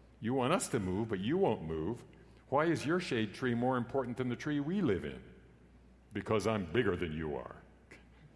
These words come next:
Just then, Wise Old Owl flew up to see what all the trouble was about, and he took in the scene with a glance and asked Bucky,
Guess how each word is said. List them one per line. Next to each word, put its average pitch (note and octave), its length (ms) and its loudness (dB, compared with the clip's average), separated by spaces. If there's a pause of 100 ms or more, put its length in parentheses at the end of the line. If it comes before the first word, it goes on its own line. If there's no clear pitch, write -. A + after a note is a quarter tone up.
(760)
Just C3+ 280 -2
then, A#2 240 4
Wise A2+ 340 4
Old A#2 260 2
Owl F2 280 2
flew G2+ 260 0
up G#2+ 140 -2
to F#2+ 80 -4
see G#2+ 220 -2
what G2 180 2
all G#2+ 160 2
the G2+ 80 -2
trouble A#2 360 0
was D#2+ 160 -4
about, E2+ 360 -2
and G2 100 -2
he G2 80 -2
took B2+ 260 -6
in B2 100 -2
the A#2 100 -2
scene G#2+ 320 -4
with G2+ 140 -4
a G2 60 -4
glance E2+ 440 -4
and E2+ 120 -6
asked F2+ 300 -4
Bucky, E2+ 340 -2